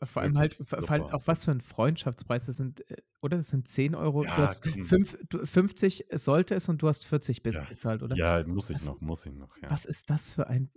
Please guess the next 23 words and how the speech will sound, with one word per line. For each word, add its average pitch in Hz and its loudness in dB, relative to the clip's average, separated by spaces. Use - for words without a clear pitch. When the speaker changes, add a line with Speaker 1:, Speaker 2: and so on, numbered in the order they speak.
Speaker 1:
Freundschaftspreis, - 0
Speaker 2:
<laughs> - -18
Speaker 1:
bitte? 87 0
Speaker 2:
Ja, 135 4
aber 82 -8
die 85 -8
Sachen 87 -6
kosten - -6
ja 73 -6
auch, 76 -8
ich - -16
kann - -14
das - -10
ja 73 -12
auch 73 -12
verstehen, - -12
die 73 -12
können 80 -10
da 78 -4
ja 73 -6
nichts - -14
für 69 -16
und 65 -20